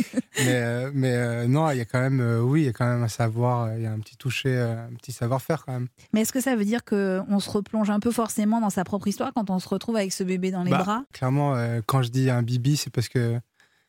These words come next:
Speaker 1: parce que mon fils, euh, nous réveille, euh, à six heures du matin en criant « Mon bibi !»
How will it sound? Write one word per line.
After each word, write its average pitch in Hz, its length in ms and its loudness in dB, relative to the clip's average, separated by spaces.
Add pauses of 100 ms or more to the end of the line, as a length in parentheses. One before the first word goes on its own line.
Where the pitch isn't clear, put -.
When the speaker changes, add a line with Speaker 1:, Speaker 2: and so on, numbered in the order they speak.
(160)
Speaker 1:
parce 117 180 -2
que 127 100 0
mon 117 200 2
fils, - 380 -2
euh, 110 260 2
nous 113 180 2
réveille, 117 440 2
euh, 117 140 -2
à 110 40 -4
six 120 240 -4
heures 120 80 2
du 117 100 2
matin 117 320 0
en 131 120 0
criant « 123 420 -2 (280)
Mon 302 460 4
bibi !» 302 760 4